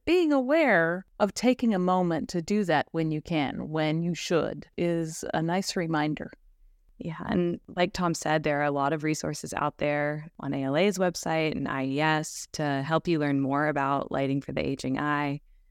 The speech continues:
Speaker 2: We can do more podcasts on it. If you want to hear more, let us know. You can always email us at podcast at A L A lighting dot com.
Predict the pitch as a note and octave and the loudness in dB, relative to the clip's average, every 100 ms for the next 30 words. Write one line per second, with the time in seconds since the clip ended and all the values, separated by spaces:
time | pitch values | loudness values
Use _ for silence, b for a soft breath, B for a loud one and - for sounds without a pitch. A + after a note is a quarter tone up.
0 | - - _ F3+ F#3 F3+ D#3 C#3+ C3+ - | -20 -20 _ 0 2 4 4 6 4 2
1 | D3 D3 F3 F3+ - F#3+ G#3+ F3 - C#3+ | -2 0 -4 -4 0 2 2 0 -2 -2
2 | C#3+ C#3+ D3 C#3+ C3+ E3 G#3+ D3 C#3+ - | -2 -2 0 0 0 0 0 0 -2 -2
3 | C#3+ C3+ C3 F#3 F#3 D3 C3+ C3+ C3+ - | 0 2 2 0 0 -2 0 2 0 2
4 | C3+ C3+ C3 C#3 E3+ - - D3 C3+ - | 0 2 0 -2 -2 -4 -4 -2 -2 -2
5 | C#3+ F3+ - C#3 C3+ C3+ C3 C3 B2 B2 | -4 -4 -4 -4 -2 0 2 2 0 -2
6 | B2 B2 B2 - - - C3+ C3+ B3 | -2 -4 -4 -4 -6 -8 -6 -2 -4